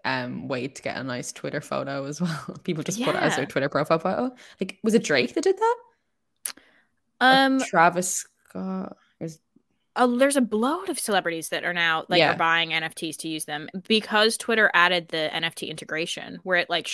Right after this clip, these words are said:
Speaker 1: Ah, okay.
Speaker 2: shows as a different,
Speaker 1: Mm-hmm.
Speaker 2: the border is a different color if it's an official
Speaker 1: Mm-hmm.
Speaker 2: N F T. A lot of
Speaker 1: Mm-hmm.
Speaker 2: celebrities have been doing that, and it's
Speaker 1: Mm-hmm.
Speaker 2: just a bit
Speaker 1: Mm-hmm. Well, the,
Speaker 2: Yeah.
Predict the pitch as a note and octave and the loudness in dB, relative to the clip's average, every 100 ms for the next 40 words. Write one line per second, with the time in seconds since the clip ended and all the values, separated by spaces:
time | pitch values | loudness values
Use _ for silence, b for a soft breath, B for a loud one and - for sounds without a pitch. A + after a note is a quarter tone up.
0 | - E3+ D3 D#3+ D3+ - b b b - | -2 0 0 0 -4 -6 b b b -8
1 | F3+ F3+ F3+ F3 F3+ D#3+ - F#3+ F3+ E3+ | -4 -2 -2 0 -2 -2 -14 -4 -4 0
2 | F#3 G3 F#3+ F3 E3+ E3 D3+ D#3+ D#3 D3+ | 0 0 0 -2 -10 -14 -8 -6 -6 -8
3 | - - D#3 D3 D3+ D#3+ D#3 C#3+ D3+ - | -10 -10 -12 -10 -10 -8 -8 -10 -14 -14
4 | - - - _ _ F3 F3 E3 E3+ E3+ | -12 -14 -16 _ _ -6 4 4 4 2
5 | E3 D3 D3+ C#3 - - E3 D#3 D3 C3+ | -4 -6 -6 -10 -12 -8 -8 -8 -10 -10
6 | C#3 - - G3+ B3+ - - E3 D#3 - | -12 -14 -14 -16 -12 -10 -6 -6 -8 -12
7 | - - - _ _ _ _ _ _ _ | -14 -16 -18 _ _ _ _ _ _ _
8 | F3+ E3+ F3 _ _ _ B B B B | -10 -10 -12 _ _ _ B B B B
9 | - G3 F#3+ F#3+ E3+ A#2+ A#2+ F#3+ F#3+ | 6 8 8 8 6 4 -2 -6 -6